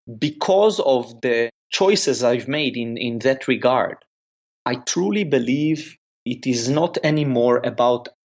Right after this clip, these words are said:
acquisition of information. And the trend to acquire more information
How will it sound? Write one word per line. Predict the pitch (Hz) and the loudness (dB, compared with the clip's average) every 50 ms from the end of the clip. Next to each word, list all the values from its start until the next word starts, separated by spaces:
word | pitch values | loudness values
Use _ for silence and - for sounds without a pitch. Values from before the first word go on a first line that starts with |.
| _ _ _ _ | _ _ _ _
acquisition | - 131 - - - - 139 127 123 117 - 139 147 151 - - 151 143 139 - - | -6 -6 -6 -6 -4 -2 -2 -2 -2 -4 -6 -6 -6 -6 -6 -6 -8 -8 -8 -10 -6
of | 135 123 107 - 120 | -4 -4 -4 -4 -6
information. | 107 110 - - 113 107 104 110 113 107 - - - - - _ _ _ _ _ _ _ _ _ _ _ - | -8 -8 -8 -6 -6 -6 -4 -6 -6 -6 -8 -10 -10 -14 -16 _ _ _ _ _ _ _ _ _ _ _ -2
And | 123 120 117 117 | 0 0 2 2
the | 120 113 - | 0 -2 -2
trend | - - - 135 131 135 165 196 220 214 - - _ _ _ _ _ _ | -4 -2 2 2 2 2 2 0 -4 -6 -8 -14 _ _ _ _ _ _
to | - - 120 | -2 0 0
acquire | - - - - - 139 127 135 143 151 151 160 175 170 156 | 0 -2 -6 -4 -2 0 0 2 0 0 -2 -2 -2 -2 -2
more | 143 135 135 147 160 165 | -4 -2 -2 0 0 0
information | 165 - 135 127 127 - 123 113 110 110 117 123 - - 180 190 196 185 | -2 -2 -4 -6 -6 -6 -6 -4 -4 -4 -4 -4 -4 -4 -4 -4 -4 -6